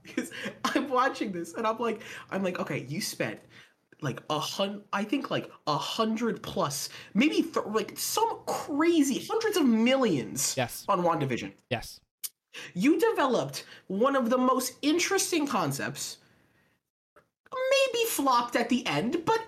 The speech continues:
Speaker 1: incredible body of work."
Speaker 2: Well, they always have to do
Speaker 1: Um,
Speaker 2: the C G I big fights at the
Speaker 1: yeah.
Speaker 2: end, B-Bats. This is,
Speaker 1: <laughs>
Speaker 2: this is the
Speaker 1: I can't
Speaker 2: M C U.
Speaker 1: believe they
Speaker 2: Those,
Speaker 1: did
Speaker 2: them's
Speaker 1: that.
Speaker 2: the rules.
Speaker 1: I can't believe they did that.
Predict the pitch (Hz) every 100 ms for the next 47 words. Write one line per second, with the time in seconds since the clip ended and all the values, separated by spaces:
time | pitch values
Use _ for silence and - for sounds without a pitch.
0 | - 427 359 - - 466 494 523 427 214
1 | 220 180 143 196 208 190 147 117 107 101
2 | 143 - 131 135 147 175 240 185 240 240
3 | 127 - 240 127 113 117 110 120 120 -
4 | 131 151 113 220 202 156 117 233 117 -
5 | 151 151 120 123 - 165 139 143 139 -
6 | 131 165 127 143 156 147 175 147 127 117
7 | 165 117 208 - - 208 180 180 170 156
8 | 147 139 143 139 120 123